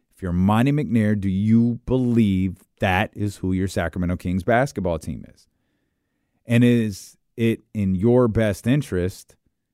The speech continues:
to try to bolster that bench? Is it in your best interest to attack out the buy-, buyout market?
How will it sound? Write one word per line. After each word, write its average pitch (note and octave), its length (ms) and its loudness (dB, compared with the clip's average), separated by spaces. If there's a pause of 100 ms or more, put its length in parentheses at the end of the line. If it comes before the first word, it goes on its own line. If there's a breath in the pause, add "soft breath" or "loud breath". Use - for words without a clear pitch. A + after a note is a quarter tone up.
(280)
to F#2 600 -2 (480)
try A#2 180 0
to F#2+ 80 0
bolster G#2 440 0
that D#2+ 240 -4
bench? C3 500 -2 (720)
Is A2+ 200 0
it A2 100 2
in G#2+ 140 2
your G2+ 160 0
best F#2+ 340 -2
interest G2 420 -4
to F#2+ 120 -6
attack F#2+ 360 -4
out F#2 200 -4
the D#2 80 -6
buy-, A2 480 0 (280)
buyout A#2+ 420 0
market? D3+ 520 -2